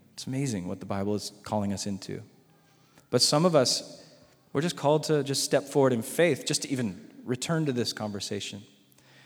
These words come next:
And for you, welcome. Like, th-, let this place be the pla-, place of safe family trust where you can come forward and be as specific or general as you like as we pray for you. So can we just eagerly desire,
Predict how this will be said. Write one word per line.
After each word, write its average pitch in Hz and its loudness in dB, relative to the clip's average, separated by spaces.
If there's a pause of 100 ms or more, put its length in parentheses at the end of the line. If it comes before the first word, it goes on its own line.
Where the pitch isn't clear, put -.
(140)
And 127 0
for - -2
you, 120 0
welcome. 104 -4
Like, - -10
th-, 127 -8
let 123 -4
this 151 -4
place 147 -4
be 120 -4
the 117 -2
pla-, 123 -4
place 135 -2
of 120 -4
safe 107 -2
family 110 -4
trust 107 -4 (360)
where 110 -2
you 117 0
can 123 -2
come 123 -2
forward 139 0
and 120 -2
be 123 -2
as 117 -2
specific 127 -8 (560)
or 117 -6
general 113 0
as 110 -4
you 107 -2
like 107 -2
as 95 -6
we 98 -6
pray 107 -8
for - -12
you. 107 -8 (580)
So 143 2
can 165 -4
we 226 2 (100)
just - -4 (1400)
eagerly 143 2
desire, 98 -6